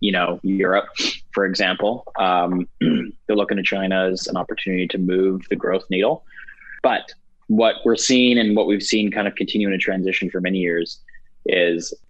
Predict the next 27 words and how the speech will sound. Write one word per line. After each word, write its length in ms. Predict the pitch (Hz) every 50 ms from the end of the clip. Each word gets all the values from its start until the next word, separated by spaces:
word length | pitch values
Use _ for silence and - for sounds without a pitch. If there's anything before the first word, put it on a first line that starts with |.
| - - 110
they 140 | 107 107
want 480 | 104 104 107 107 104 101 101 - - -
to 80 | - 98
go 180 | 98 104 101
more 180 | 98 98 95 95
direct, 420 | 90 92 90 92 92 92 - - -
meaning 200 | 95 90 90 90
they 100 | 90 90
don't 180 | 92 92 90 98
really 160 | 98 92 92
want 220 | 90 92 90 92
to, 280 | 87 87 85 82 82 - - - -
you 80 | 101
know, 300 | 95 87 87 82 82 - - _ _ - -
sign 240 | - 110 95 90
with 120 | 87 85 -
a 60 | 82
distributor, 500 | 78 85 - - 101 87 92 85 90 92
for 140 | - - 92
example, 680 | 92 92 - 95 90 90 87 - 87 82 82 85 - -
give 160 | - 95 90
up, 240 | 90 87 87 - - - - -
you 120 | 95 92
know, 100 | 82 85
half 160 | 104 92 87 - -
the 60 | 95
margin, 580 | 87 87 90 85 85 - 90 82 82 82 82